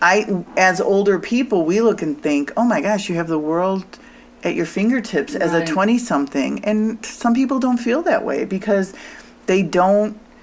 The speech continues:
Speaker 2: Have what they think they want.
Speaker 1: Right.
Speaker 2: Yeah. They
Speaker 1: Love
Speaker 2: think
Speaker 1: of a
Speaker 2: the
Speaker 1: parent,
Speaker 2: gra-,
Speaker 1: love
Speaker 2: yeah.
Speaker 1: of lo-, a spouse,
Speaker 2: Mm-hmm.
Speaker 1: a, a, a, a person who's crazy about them that,
Speaker 2: Mm-hmm.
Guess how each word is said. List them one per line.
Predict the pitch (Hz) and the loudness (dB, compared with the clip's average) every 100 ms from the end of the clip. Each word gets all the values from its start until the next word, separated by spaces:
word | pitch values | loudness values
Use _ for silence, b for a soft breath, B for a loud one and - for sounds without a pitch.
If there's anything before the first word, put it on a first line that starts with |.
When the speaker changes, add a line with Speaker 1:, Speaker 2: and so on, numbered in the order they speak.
| - | -14
Speaker 2:
Have | 196 190 | -6 -4
what | 185 170 | -4 -2
they | 175 160 | -4 -4
think | - 180 175 | -6 -8 -6
they | 165 | -6
want. | 156 160 156 - - - - - | -4 -4 -6 -8 -12 -20 -20 -6
Speaker 1:
Right. | 196 180 113 - - - - - - | 0 2 0 -10 -20 -20 -20 -20 -8
Speaker 2:
Yeah. | 160 147 - - - | -6 -6 -8 -20 -4
They | 190 | 2
Speaker 1:
Love | 185 196 | 4 6
Speaker 2:
think | 220 | 4
Speaker 1:
of | 214 | 4
a | |
Speaker 2:
the | 202 | 2
Speaker 1:
parent, | 254 277 240 208 | 4 4 6 4
Speaker 2:
gra-, | 202 175 | 2 4
Speaker 1:
love | 180 196 | 4 4
Speaker 2:
yeah. | 220 208 | 2 0
Speaker 1:
of | - | 0
lo-, | 196 185 - | 4 4 4
a | 196 | 0
spouse, | - 220 180 185 143 147 180 | 0 4 4 4 2 -2 -2
Speaker 2:
Mm-hmm. | 180 170 175 185 | 0 0 -2 0
Speaker 1:
a, | 175 - - - | 0 0 -10 -2
a, | 170 | 0
a, | 170 165 - | 2 0 -2
a | |
person | 175 202 214 220 202 | 0 0 2 0 2
who's | 196 196 190 - | 2 2 0 -2
crazy | 190 202 208 | 0 0 0
about | 175 135 135 - | 0 0 -2 -2
them | 139 135 143 | 0 0 0
that, | 143 180 | 0 -2
Speaker 2:
Mm-hmm. | 175 | -6